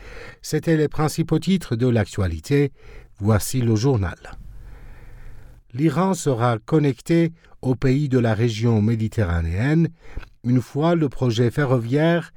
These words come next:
de trente-deux kilomètres entre Chalamché et Bassora achevé, a déclaré le vice-président iranien Mohammad Mokhber, qui participait à la cérémonie d'inauguration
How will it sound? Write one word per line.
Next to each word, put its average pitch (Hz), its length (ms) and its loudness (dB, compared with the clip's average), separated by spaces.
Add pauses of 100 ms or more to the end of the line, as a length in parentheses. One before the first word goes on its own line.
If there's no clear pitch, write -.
(400)
de 113 140 4
trente-deux 135 680 0
kilomètres 117 680 0 (520)
entre 123 420 0
Chalamché 143 580 2
et 160 60 0
Bassora 117 680 0 (400)
achevé, 107 560 0 (400)
a 107 160 2
déclaré 120 640 0 (380)
le 113 180 2
vice-président 131 960 0
iranien 107 600 2 (360)
Mohammad 107 480 0
Mokhber, 143 540 0 (640)
qui 147 200 0
participait 143 760 0
à 120 160 -2
la 117 100 0
cérémonie 131 640 2
d'inauguration 107 960 0